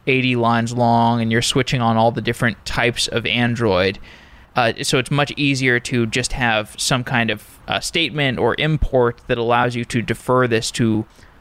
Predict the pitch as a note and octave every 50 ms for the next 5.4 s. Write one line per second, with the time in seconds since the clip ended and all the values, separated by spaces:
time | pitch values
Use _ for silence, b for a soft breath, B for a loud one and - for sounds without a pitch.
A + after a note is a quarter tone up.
0 | b - A2+ A2+ - B2+ C3 - - C3 A#2+ - - A2+ G2 F#2+ G2 G#2+ A#2+ C3+
1 | - - b b b b b b - D#3+ C#3 B2 A#2+ C#3 F3+ G#3 G#3+ G#3 F#3+ E3+
2 | D3 - C3 B2 C#3 C3 C3 C3 B2+ B2 A#2+ A#2+ A#2+ - - - - C#3+ C3+ C#3
3 | A#2+ A2+ C3+ A#2+ A#2 C3+ C3 C#3 C#3+ C#3 - - B2+ A2+ F2+ G#2 - - - -
4 | - C#3+ C3+ B2+ A#2+ A#2 A2 G#2+ G#2+ - - - - - - - - B2 A#2 A#2
5 | A2+ G#2+ G2 G2+ G2+ G2 -